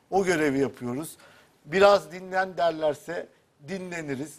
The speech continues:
Bi-, bizim açımızdan görev neyse biz ona odaklı bir şekilde çalışıyoruz.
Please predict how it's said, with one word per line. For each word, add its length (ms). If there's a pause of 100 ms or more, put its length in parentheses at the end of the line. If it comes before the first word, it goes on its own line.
(120)
Bi-, 260
bizim 280
açımızdan 640 (340)
görev 440
neyse 540
biz 160
ona 240
odaklı 500
bir 100
şekilde 480
çalışıyoruz. 560